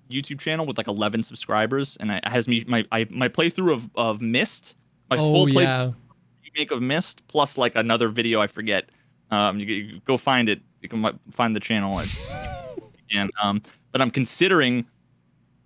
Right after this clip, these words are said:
Speaker 1: um, just doing, like, a read through of this Jaunt, maybe even, like, my
Speaker 2: Oh.
Speaker 1: own class voice acting, you know, like, you know, whatever.
Speaker 2: Yeah,
Speaker 1: I
Speaker 2: yeah,
Speaker 1: might
Speaker 2: yeah.
Speaker 1: read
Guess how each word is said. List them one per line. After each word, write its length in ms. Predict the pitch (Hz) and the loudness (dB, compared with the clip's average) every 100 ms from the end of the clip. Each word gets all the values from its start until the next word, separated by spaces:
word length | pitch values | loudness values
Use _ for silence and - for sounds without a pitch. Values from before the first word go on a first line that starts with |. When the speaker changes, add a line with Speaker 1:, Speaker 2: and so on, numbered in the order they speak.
| - | -2
Speaker 1:
um, 380 | 113 104 98 95 107 104 | 0 2 0 -4 -8 -6
just 180 | 110 | -4
doing, 260 | - 120 110 | -2 0 0
like, 180 | 101 107 | -2 -2
a 100 | 98 | -2
read 320 | 101 113 117 | 0 -2 -4
through 440 | _ 95 80 101 - | _ -8 -6 -6 -6
of 220 | 92 98 | -8 -6
this 160 | 95 98 | -6 -6
Jaunt, 420 | - 101 98 76 | -2 0 0 0
maybe 400 | 107 120 214 190 | 2 2 4 2
even, 320 | 143 135 127 | 4 2 4
like, 140 | 120 110 | 4 4
my 160 | 120 | 4
Speaker 2:
Oh. 40 | 123 | 4
Speaker 1:
own 100 | 113 _ _ _ | 0 _ _ _
class 240 | 120 113 - | -4 -4 -4
voice 300 | 113 117 117 | 0 2 2
acting, 560 | 123 117 - 120 120 123 | 2 2 0 0 0 2
you 60 | 120 | 4
know, 160 | 113 | 4
like, 260 | 104 104 - - 123 _ - - _ _ _ | 4 2 -2 -10 -10 _ -20 -20 _ _ _
you 100 | 131 | 0
know, 100 | 123 | 2
whatever. 340 | 113 123 127 117 | 4 4 4 4
Speaker 2:
Yeah, 40 | 113 | 4
Speaker 1:
I 20 | |
Speaker 2:
yeah, 40 | 113 | 2
Speaker 1:
might 100 | 143 | 0
Speaker 2:
yeah. 220 | 110 107 110 _ _ _ _ | -2 -4 -8 _ _ _ _
Speaker 1:
read 100 | - | -20